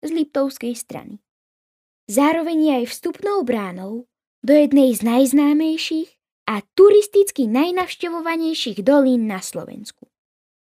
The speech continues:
Žiarskej doliny, ako aj Roháčov. A je to.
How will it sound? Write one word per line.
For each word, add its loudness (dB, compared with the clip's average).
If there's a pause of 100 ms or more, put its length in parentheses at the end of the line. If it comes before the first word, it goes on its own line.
Žiarskej -2
doliny, -4 (480)
ako -2
aj 0
Roháčov. -8 (800)
A 2
je 2
to. -16